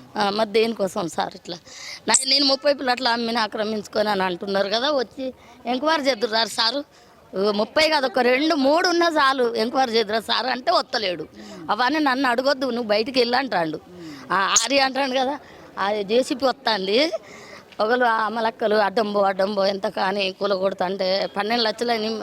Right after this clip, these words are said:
పది లక్షలు కొంటే మళ్ళీ పన్నెండు లక్షలు కట్టుడు కూలగొట్టుడు, కట్టుడు కూలగొట్టుడు. పన్నెండు లక్షలు అయినా, ఇరవై ఐదు లక్షలు అయినాయి, నూట నలభై గజాలు ఇచ్చిండు. అది గింత కూడా నాకు రావద్దని వాళ్ళు ఈ ప్లాన్ ఎత్తారు.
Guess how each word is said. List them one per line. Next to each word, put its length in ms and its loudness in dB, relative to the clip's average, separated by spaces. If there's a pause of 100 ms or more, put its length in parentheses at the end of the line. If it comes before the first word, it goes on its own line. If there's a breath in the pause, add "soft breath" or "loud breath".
(120)
పది 140 0
లక్షలు 300 -2
కొంటే 400 -2 (420 loud breath)
మళ్ళీ 220 0
పన్నెండు 260 2
లక్షలు 400 -2 (360)
కట్టుడు 360 -4
కూలగొట్టుడు, 520 -4
కట్టుడు 360 -8
కూలగొట్టుడు. 600 -6 (480 loud breath)
పన్నెండు 220 0
లక్షలు 300 2
అయినా, 180 0
ఇరవై 380 2
ఐదు 160 0
లక్షలు 320 0
అయినాయి, 340 0 (380 loud breath)
నూట 140 -2
నలభై 380 0
గజాలు 360 2
ఇచ్చిండు. 480 0 (440 loud breath)
అది 340 0
గింత 420 0
కూడా 280 2
నాకు 240 0
రావద్దని 640 0
వాళ్ళు 640 0 (320 loud breath)
ఈ 20 0
ప్లాన్ 340 0
ఎత్తారు. 420 -4